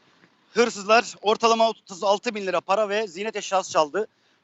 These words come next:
Polis şüpheli ve, şüpheye ve şüphelileri yakalama için çalışma başlattı. Narkotik polisinin ilk adım ilçesinde düzenlediği bir operasyonda, e, gözaltına alınan şüpheli dün sevk edildi, mahkemece tutuklanarak cezaevine gönderildi.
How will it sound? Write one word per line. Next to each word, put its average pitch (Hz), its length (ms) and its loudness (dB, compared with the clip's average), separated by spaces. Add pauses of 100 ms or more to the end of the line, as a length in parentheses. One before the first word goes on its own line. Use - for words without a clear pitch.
Polis 214 460 -2
şüpheli 220 460 -2
ve, 214 80 -4
şüpheye 220 340 -2
ve 196 100 0
şüphelileri 196 440 2
yakalama 202 340 4
için 220 220 -4 (360)
çalışma 196 380 2
başlattı. 180 600 0 (640)
Narkotik 196 440 -4
polisinin 233 440 -4
ilk 240 160 -2
adım 226 160 0
ilçesinde 214 500 -2
düzenlediği 202 380 -2
bir 220 60 2
operasyonda, 208 680 2 (680)
e, 165 220 0
gözaltına 214 500 4
alınan 185 140 0
şüpheli 196 460 -2
dün 220 140 -2
sevk 214 240 -2
edildi, 190 220 0
mahkemece 196 640 0 (200)
tutuklanarak 196 680 2
cezaevine 180 400 -2
gönderildi. 151 580 -2